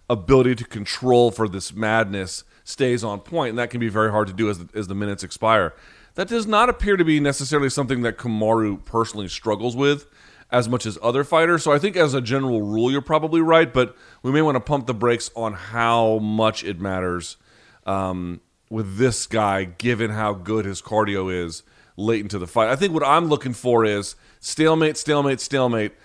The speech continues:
Someone's gonna break through with either some kind of in-fight innovation, or they're gonna be able to take it back to what they knew before,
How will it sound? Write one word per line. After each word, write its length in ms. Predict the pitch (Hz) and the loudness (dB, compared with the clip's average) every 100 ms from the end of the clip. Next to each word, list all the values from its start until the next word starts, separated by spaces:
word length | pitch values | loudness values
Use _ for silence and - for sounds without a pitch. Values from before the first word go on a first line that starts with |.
| _ | _
Someone's 500 | - - 147 151 135 | -6 0 2 2 2
gonna 160 | 139 127 | 0 0
break 320 | 110 123 120 | 0 0 0
through 380 | - 117 127 139 | -2 2 2 4
with 160 | 123 | 2
either 180 | 117 110 | 0 -2
some 180 | - 123 | -4 -2
kind 180 | 123 107 | 0 -2
of 100 | 104 | -2
in-fight 520 | 127 123 - 120 120 | -4 -2 4 4 2
innovation, 720 | 120 110 113 117 - 135 135 - - - - | -2 -2 0 0 -2 -6 -6 -12 -20 -20 -4
or 140 | 123 | -2
they're 100 | 120 | 0
gonna 100 | 117 | 0
be 80 | 117 | 0
able 120 | 107 | -2
to 60 | 117 | -4
take 120 | 110 | -4
it 80 | 92 | 0
back 220 | 113 98 | 0 0
to 80 | 107 | -2
what 180 | 113 117 | -2 0
they 100 | 110 | 0
knew 220 | 113 113 | 0 -2
before, 640 | 92 - 113 131 175 | -4 -4 0 0 0